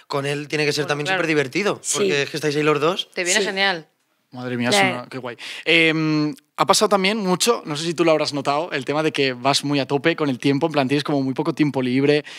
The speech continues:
Speaker 4: y demás. Eh, claro, porque nosotros, yo una vez lo hablaba con, por ejemplo, mis, mis padres que están aquí viendo el programa también, para la gente que, que está <laughs> viéndolo, pues están aquí, por eso miro para allá.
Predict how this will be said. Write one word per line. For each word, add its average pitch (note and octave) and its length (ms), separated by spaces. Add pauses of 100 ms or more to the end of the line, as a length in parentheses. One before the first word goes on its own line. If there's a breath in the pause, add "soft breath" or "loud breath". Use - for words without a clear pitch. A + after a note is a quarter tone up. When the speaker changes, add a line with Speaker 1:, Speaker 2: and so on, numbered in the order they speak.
(160 loud breath)
Speaker 4:
y C3 80
demás. C3+ 400
Eh, C3 420
claro, D3 320
porque C#3 240
nosotros, C3 340
yo C#3+ 100
una D3 120
vez D3 120
lo D3 80
hablaba D3 260
con, C#3+ 360
por C3+ 120
ejemplo, C3+ 240
mis, B2+ 160
mis C3 220
padres C3 180
que C3+ 60
están B2+ 140
aquí A#2+ 120
viendo B2 160
el A2+ 40
programa A#2 240
también, A#2 340
para C3 80
la A2+ 40
gente A#2+ 220
que, A#2+ 400
que B2+ 80
está D3+ 160
<laughs> F3 320
viéndolo, F3 80
pues C#3 140
están C#3 140
aquí, C3+ 140
por D3 120
eso C#3+ 220
miro C#3+ 240
para C3 160
allá. C#3+ 200